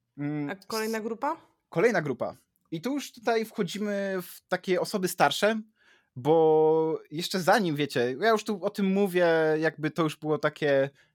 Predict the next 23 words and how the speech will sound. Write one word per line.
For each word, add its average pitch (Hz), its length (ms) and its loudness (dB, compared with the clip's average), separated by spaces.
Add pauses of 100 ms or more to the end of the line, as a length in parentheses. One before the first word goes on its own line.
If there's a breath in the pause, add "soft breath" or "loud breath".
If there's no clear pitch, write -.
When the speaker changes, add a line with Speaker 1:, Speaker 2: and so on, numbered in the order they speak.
Speaker 1:
taki 220 320 -4
king, 175 360 -2
gdzieś 147 280 -2
tam 156 140 6
wspominam 160 420 2
o 139 200 4
internetowych 151 540 -2
trendach, 156 560 6
wspomniałem 139 380 -2
o 123 60 -2
tych 131 180 -12
drag 175 280 0
queens, 151 360 -6 (340 loud breath)
ale 233 120 0
niestety 226 300 -4
osoby 220 240 -2
starsze 208 360 2
miały 185 240 2
dużo 196 200 -2
większy 170 220 -8
problem 160 300 0
z - 60 -12
tym 233 240 -2